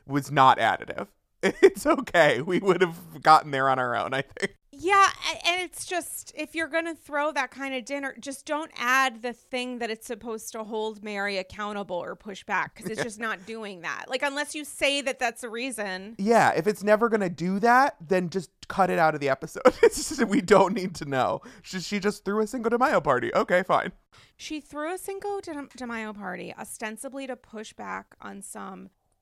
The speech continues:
Speaker 2: racially insensitive remarks her cast member said by throwing a party that, as you said, was, like,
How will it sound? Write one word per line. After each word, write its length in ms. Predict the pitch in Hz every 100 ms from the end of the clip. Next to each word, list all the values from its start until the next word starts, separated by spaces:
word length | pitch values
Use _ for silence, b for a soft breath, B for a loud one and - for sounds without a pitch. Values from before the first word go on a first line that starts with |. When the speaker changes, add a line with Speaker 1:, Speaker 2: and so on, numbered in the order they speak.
| 226
Speaker 2:
racially 680 | 220 208 202 254 240 240 233
insensitive 760 | 202 202 - 190 202 202 208 214
remarks 400 | 208 190 190 -
her 60 |
cast 280 | - 190 190
member 280 | 202 185 190
said 440 | 185 175 170 170 185 _ _ _
by 220 | 214 214
throwing 500 | 214 226 214 208 233
a 80 | 277
party 400 | 269 208 190 190
that, 140 | 180 175
as 240 | 190 185
you 80 | 202
said, 220 | 196 190
was, 180 | 180 185
like, 160 | 180